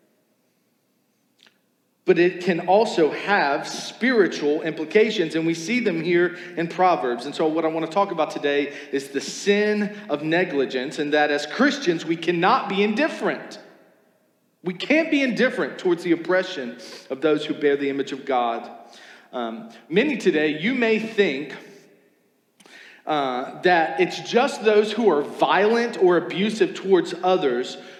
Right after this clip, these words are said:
who ignore the image of God. But what I would te-, what I would have to say to you is this.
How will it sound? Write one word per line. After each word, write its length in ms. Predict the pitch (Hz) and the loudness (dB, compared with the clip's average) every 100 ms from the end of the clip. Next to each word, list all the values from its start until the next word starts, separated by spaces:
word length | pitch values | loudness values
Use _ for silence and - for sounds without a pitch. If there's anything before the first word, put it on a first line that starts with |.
| - - _ _ _ _ | -20 -20 _ _ _ _
who 140 | 202 196 | 2 4
ignore 320 | 160 165 160 | 4 4 4
the 140 | 156 | 2
image 240 | 147 147 151 | 0 0 -2
of 140 | 127 | 0
God. 500 | 147 123 107 - - | 0 2 -2 -8 -2
But 160 | 185 170 | 2 4
what 180 | 190 | 4
I 240 | 175 170 226 | 4 2 4
would 260 | 240 214 | 4 2
te-, 300 | 214 220 202 185 | 2 -2 0 2
what 180 | 180 | 2
I 160 | 190 254 | 4 4
would 160 | 214 165 | 2 2
have 280 | 143 127 | 0 -4
to 80 | - | -10
say 280 | - - 139 | -6 0 0
to 60 | 131 | 0
you 260 | 131 139 | 0 0
is 340 | 143 175 170 - | 4 4 4 6
this. 720 | 208 147 123 - - - - | 6 6 0 -8 -14 -16 -12